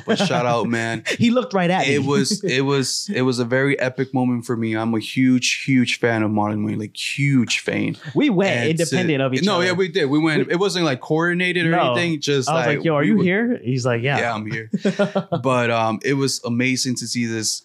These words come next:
Speaker 1: comedian, this, this guy, um, like, in, in person, and not sh-, like, I, I just thought it was the best moment of my life. I mean, the co-,
Speaker 2: <laughs>
Speaker 1: the comedy hit, the
Speaker 2: Yeah.
Speaker 1: jokes hit.
Speaker 2: Yeah.
Speaker 1: I mean, he was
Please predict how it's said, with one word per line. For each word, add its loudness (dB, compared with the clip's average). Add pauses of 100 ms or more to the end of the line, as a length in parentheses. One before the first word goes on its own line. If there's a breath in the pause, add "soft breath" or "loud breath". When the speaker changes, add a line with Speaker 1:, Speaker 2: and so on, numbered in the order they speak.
Speaker 1:
comedian, 0
this, -4
this -6
guy, -2
um, -4 (100)
like, -4
in, 0
in -2
person, 0 (140 soft breath)
and -2 (120)
not -2
sh-, -6
like, -2
I, -2
I -2
just -6
thought 0
it 0
was -8
the -6
best -2
moment 2
of 0
my 0
life. -2
I -2
mean, 0
the -2
co-, -2
Speaker 2:
<laughs> -
Speaker 1:
the -2
comedy 0
hit, -2 (160 loud breath)
the 0
Speaker 2:
Yeah. -2
Speaker 1:
jokes 0
hit. -2
Speaker 2:
Yeah. 0 (160)
Speaker 1:
I 0
mean, 0
he 0
was -2